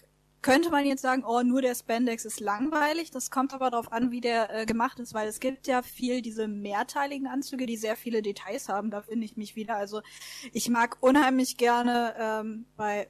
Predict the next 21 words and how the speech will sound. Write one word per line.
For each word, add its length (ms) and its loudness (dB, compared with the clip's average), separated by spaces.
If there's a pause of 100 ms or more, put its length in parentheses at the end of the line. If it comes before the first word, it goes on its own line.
(100)
Gokaiger 480 2
und 100 2
Goseija 540 2
zum 180 2
Beispiel, 320 0
dass 160 -2
die 100 -10
praktisch 420 -6
wie 80 2
so 100 2
Jacken 420 2
über 240 0
ihren 280 0
Suits 420 -4
haben, 200 4
obwohl 280 4
das 140 -2
alles 280 2
Teil 220 0
des 160 -8
Suits 320 0